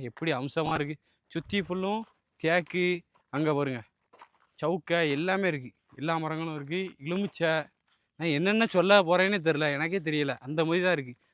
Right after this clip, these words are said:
அவ்வளோ மரங்கள், இதெல்லாம் என்னென்ன மரம்னே எனக்கே தெரியல. அந்த மாதிரி அடுக்கடுக்கா போட்டிருக்காங்க. ஃபுல் டீட்டெயில் பார்க்கணும்னா முழு வீடியோ பார்த்துருங்க. இப்படி தோட்டம்லாம் கிடைக்காது. ஃபுல்லையும் பாருங்க.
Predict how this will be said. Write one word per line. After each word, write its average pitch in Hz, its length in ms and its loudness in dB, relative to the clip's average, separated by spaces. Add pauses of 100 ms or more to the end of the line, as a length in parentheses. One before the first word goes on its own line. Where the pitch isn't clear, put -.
(120)
அவ்வளோ 165 360 4
மரங்கள், 185 320 2
இதெல்லாம் 156 360 0
என்னென்ன 196 260 0
மரம்னே 185 380 -4
எனக்கே 170 300 -4
தெரியல. 151 300 -4 (480)
அந்த 165 220 -6
மாதிரி 196 260 -2
அடுக்கடுக்கா 180 640 0
போட்டிருக்காங்க. 160 500 -2 (520)
ஃபுல் 185 200 -4
டீட்டெயில் 202 320 0
பார்க்கணும்னா 185 380 -2
முழு 190 200 2
வீடியோ 202 220 0 (100)
பார்த்துருங்க. 170 420 0 (580)
இப்படி 120 260 -12
தோட்டம்லாம் 170 640 0
கிடைக்காது. 156 500 0 (480)
ஃபுல்லையும் 180 540 -4
பாருங்க. 160 320 0